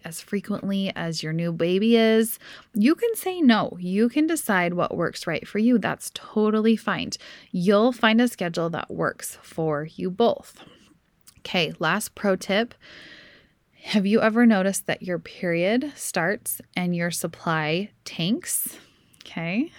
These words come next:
<laughs> this can happen sometimes. Kind of related to this subject, but it would be more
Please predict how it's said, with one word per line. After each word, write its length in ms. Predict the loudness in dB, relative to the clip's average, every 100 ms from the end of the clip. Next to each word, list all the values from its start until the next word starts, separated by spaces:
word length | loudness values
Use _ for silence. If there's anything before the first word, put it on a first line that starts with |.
| -8 8
<laughs> 540 | 10 12 10 10 6 2
this 240 | 2 0
can 180 | -4 -2
happen 460 | 2 2 0 -6
sometimes. 640 | -4 -4 0 0 2 2 0 -8 -16 -14 -16 0
Kind 200 | 4 4
of 60 |
related 360 | 4 6 6 4
to 100 | 2
this 180 | 0 0
subject, 460 | -2 0 0 0
but 140 | 0 0
it 80 |
would 180 | 0 0
be 140 | 2 2
more 500 | 0 0 2 0